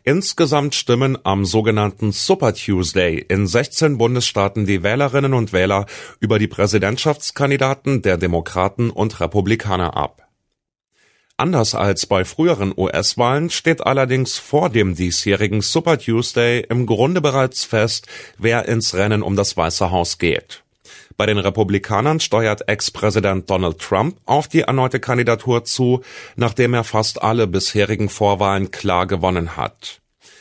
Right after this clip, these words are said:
Bei den Demokraten ist Amtsinhaber Joe Biden die erneute Kandidatur so gut wie sicher, da er keine ernsthaften Rivalen innerhalb seiner Partei hat.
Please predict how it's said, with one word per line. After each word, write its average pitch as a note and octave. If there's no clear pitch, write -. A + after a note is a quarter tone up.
Bei A#2+
den C3
Demokraten C3
ist E3
Amtsinhaber C3+
Joe A#2+
Biden A2
die A2
erneute G2+
Kandidatur G#2+
so G2+
gut A#2+
wie A2
sicher, F#2
da G#2+
er G2
keine A2+
ernsthaften G#2+
Rivalen F#2+
innerhalb G2+
seiner F#2
Partei F#2+
hat. -